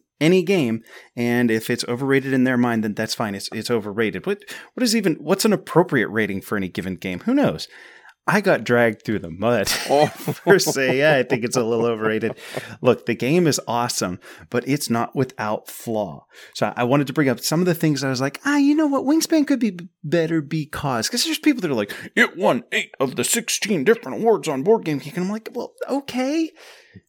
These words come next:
Speaker 1: I'm not saying it's bad."
Speaker 2: Right.
Speaker 1: I'm sorry.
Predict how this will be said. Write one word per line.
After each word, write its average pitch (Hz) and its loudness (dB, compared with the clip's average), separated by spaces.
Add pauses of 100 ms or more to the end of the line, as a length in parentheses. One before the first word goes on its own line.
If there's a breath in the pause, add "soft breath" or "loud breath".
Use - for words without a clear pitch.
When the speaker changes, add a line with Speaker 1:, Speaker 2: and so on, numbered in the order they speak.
Speaker 1:
I'm 262 4
not 285 4
saying - -2
it's - -4
bad." - 0 (180)
Speaker 2:
Right. - 0 (160)
Speaker 1:
I'm 131 0
sorry. 147 2